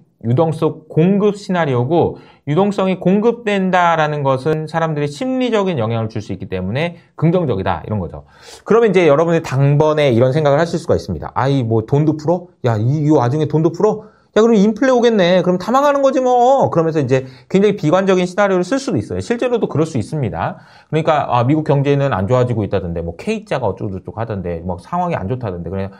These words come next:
안 좋은 거는 안 좋은 건데, 돈도 푸니까 이제 막 금리, 그러니까 인플레이션도 되니까 망하겠네 이런 생각할 수 있어요. 근데 인플레이션을 보면은 제가 이제 자주 보는 트루플레이션이라는 지표거든요.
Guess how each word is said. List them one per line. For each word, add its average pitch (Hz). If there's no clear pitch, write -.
안 127
좋은 156
거는 151
안 110
좋은 110
건데, 73
돈도 180
푸니까 190
이제 110
막 95
금리, 156
그러니까 113
인플레이션도 147
되니까 110
망하겠네 123
이런 123
생각할 156
수 170
있어요. 92
근데 101
인플레이션을 135
보면은 104
제가 127
이제 120
자주 123
보는 113
트루플레이션이라는 190
지표거든요. 107